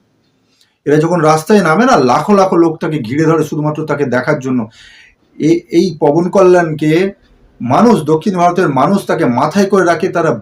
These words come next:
ভগবানের মতো দেখে। আমি বলছি না উনি ভগবান, কিন্তু তাকে ভগবানের মতো দেখে। দেখুন, তিনি একজন সনাতনী হিসাবে নিজেকে কিরম সনাতনী বলে কিরম গর্ববোধ করছেন।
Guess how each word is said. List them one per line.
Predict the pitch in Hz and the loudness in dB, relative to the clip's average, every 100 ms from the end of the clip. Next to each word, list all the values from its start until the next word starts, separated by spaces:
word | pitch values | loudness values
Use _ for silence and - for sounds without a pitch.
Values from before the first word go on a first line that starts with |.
| - | -6
ভগবানের | 120 156 160 165 156 | 0 0 0 0 -2
মতো | 135 131 | -2 -2
দেখে। | 107 - - _ _ _ _ _ | -4 -6 -20 _ _ _ _ _
আমি | 135 | -8
বলছি | 143 160 175 | 0 0 2
না | 240 | 2
উনি | 240 233 | 2 4
ভগবান, | 208 208 175 147 | 4 4 2 0
কিন্তু | 185 202 226 | -4 -4 -2
তাকে | 175 165 202 | -2 0 -2
ভগবানের | 160 156 175 196 | -2 -2 -2 -2
মতো | 185 180 | -2 -2
দেখে। | 160 143 117 95 _ _ _ _ _ _ _ _ _ _ - | 0 -2 -4 -16 _ _ _ _ _ _ _ _ _ _ -2
দেখুন, | 185 269 247 - - _ _ _ _ _ _ _ - | 0 4 2 2 -4 _ _ _ _ _ _ _ -4
তিনি | 170 214 | 2 4
একজন | 202 185 208 | 4 2 0
সনাতনী | 156 - 135 165 202 190 | -2 -6 -2 0 0 0
হিসাবে | 185 - 190 165 | -2 -2 -2 -2
নিজেকে | 143 147 156 | -2 -2 -2
কিরম | 160 160 156 113 | -2 -2 -2 -6
সনাতনী | - 120 143 156 156 | -6 -4 -2 -2 -4
বলে | 139 143 | -2 -4
কিরম | 147 139 113 | -4 -6 -6
গর্ববোধ | 107 123 151 156 147 | -2 -2 0 0 -2
করছেন। | - 120 - 117 | -2 -6 -6 -12